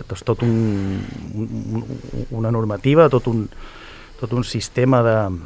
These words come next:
de, de, de control, mm, perquè tot això, bueno, es pugui desenvolupar, com, com crec que a Silla de Formentera li interessa, però s'ha de desenvolupar dins un marc normatiu,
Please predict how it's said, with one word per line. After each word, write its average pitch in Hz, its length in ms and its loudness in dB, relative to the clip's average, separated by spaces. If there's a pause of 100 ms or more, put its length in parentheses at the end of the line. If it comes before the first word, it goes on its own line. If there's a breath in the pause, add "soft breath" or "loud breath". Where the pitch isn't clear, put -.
(580 loud breath)
de, 117 240 -4
de, 110 160 -4
de 101 160 -4
control, 127 680 6 (180)
mm, 104 560 -8
perquè 104 400 -4
tot 110 200 -2
això, 120 500 4
bueno, 107 320 -8
es - 100 -8
pugui 107 240 -2
desenvolupar, 107 640 2
com, 87 240 -6
com 87 280 -8 (220)
crec 101 220 -6
que 104 80 0
a - 40 -8
Silla 104 240 -2
de 104 80 0
Formentera 107 480 0
li 107 120 2
interessa, 127 500 6 (760 loud breath)
però 104 200 -2
s'ha 107 160 0
de 113 160 4
desenvolupar 113 560 4
dins 147 200 4
un 127 120 6
marc 101 240 2
normatiu, 92 520 2